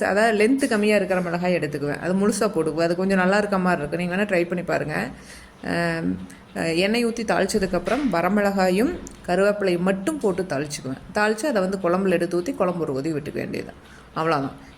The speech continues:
இதை நான் வறுக்கிறதுக்கு, சிக்கன் வ-, சிக்கனா இருந்தாலும், மட்டனா இருந்தாலும், எதுவா இருந்தாலும் வறுக்கிறதுக்கு நான் இதெல்லாம் போட்டு மிக்ஸ் பண்ணதுக்கப்புறம், லாஸ்ட்டாக தேங்காய் வந்து கட் பண்ணி வச்சு தேங்காய் போடுவேன். எங்க ஊர் சைடுலலாம் தேங்காய் இல்லாம வறுக்க மாட்டோம்.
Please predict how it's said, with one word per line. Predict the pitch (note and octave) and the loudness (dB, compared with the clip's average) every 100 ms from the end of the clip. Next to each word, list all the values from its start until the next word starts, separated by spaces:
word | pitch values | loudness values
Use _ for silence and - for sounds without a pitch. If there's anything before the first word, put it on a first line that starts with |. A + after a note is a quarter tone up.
| - | -2
இதை | F#3 | 0
நான் | E3+ D#3 | 0 2
வறுக்கிறதுக்கு, | F#3 B3+ D4+ A#3+ F3 F3 E3+ G#3 | 2 2 2 0 0 -2 -2 -4
சிக்கன் | A#3 A#3 | 0 2
வ-, | G3+ F3+ F3 E3+ | 2 2 0 -6
சிக்கனா | F#3 B3 A#3+ | -4 0 2
இருந்தாலும், | A3+ G#3 C#4 B3+ | 2 2 2 0
மட்டனா | - G#3+ G3 | 2 2 2
இருந்தாலும், | F#3+ F#3 | 2 0
எதுவா | F3 G#3+ | 2 2
இருந்தாலும் | A3+ G#3 A#3+ | 2 2 2
வறுக்கிறதுக்கு | G3 F#3+ G3 A3 G#3+ | 2 2 2 0 2
நான் | B3+ G#3 | 0 0
இதெல்லாம் | A3+ G3 F#3+ A#3 | 0 0 2 2
போட்டு | A3+ G#3+ | 0 0
மிக்ஸ் | F#3+ F#3+ G3 | -2 -2 0
பண்ணதுக்கப்புறம், | G#3 F#3 F3+ F3+ A#3 - - - - | 0 2 0 0 -2 -4 -12 -18 -6
லாஸ்ட்டாக | F#3 F#3+ A#3+ A#3 | -2 0 0 0
தேங்காய் | G3+ G3+ C4 B3+ | 2 2 4 4
வந்து | G#3+ G#3 | 2 2
கட் | G3+ F3+ | 0 -2
பண்ணி | F#3+ F3+ | -2 0
வச்சு | F3 - | -2 0
தேங்காய் | F#3 F#3 F#3+ F3+ | 0 2 0 0
போடுவேன். | D#3+ D3+ D3+ | -2 -2 -2
எங்க | E3+ | 0
ஊர் | G3 G3 | 0 0
சைடுலலாம் | F#3 F3 G3 | -2 0 -4
தேங்காய் | G#3+ F3 F3+ G3+ | 0 0 2 2
இல்லாம | F3+ F3 F#3+ | 2 0 0
வறுக்க | D3+ D3 | -2 -4
மாட்டோம். | D#3 - - | -8 -8 -10